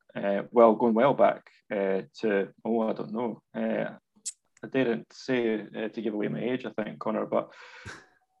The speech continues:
probably started in C L D around about two thousand and, maybe about two thousand and three, two thousand and four, uh,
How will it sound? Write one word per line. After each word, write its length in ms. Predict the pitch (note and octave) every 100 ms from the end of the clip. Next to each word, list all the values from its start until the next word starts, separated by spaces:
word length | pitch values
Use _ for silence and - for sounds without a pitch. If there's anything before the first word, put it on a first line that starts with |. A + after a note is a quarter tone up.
| _ -
probably 440 | D#3+ E3 E3 C#3
started 420 | - - C#3 C3+
in 80 | A#2+
C 260 | A2+ - B2
L 120 | A2
D 260 | G#2+ A#2+ A2+
around 420 | G#2+ A#2 A#2 A2
about 300 | G#2+ A2 G#2 - _
two 260 | - A#2 A2+ -
thousand 680 | A2+ A2 G#2+ G#2 G#2 G#2 - _
and, 560 | A2+ G#2 G2+ G2 G2+ - - _ _ -
maybe 180 | E3
about 220 | D3 A2 -
two 160 | B2
thousand 500 | A2+ A2+ G#2+ G#2 G2+
and 240 | G#2 G2 -
three, 240 | - C3
two 160 | C3 A2
thousand 260 | A2+ G#2
and 120 | G2+
four, 500 | - - B2+ C3 B2+ - _ _ _ _ _ _ _ _ -
uh, 440 | A#2+ A2 G2+ G2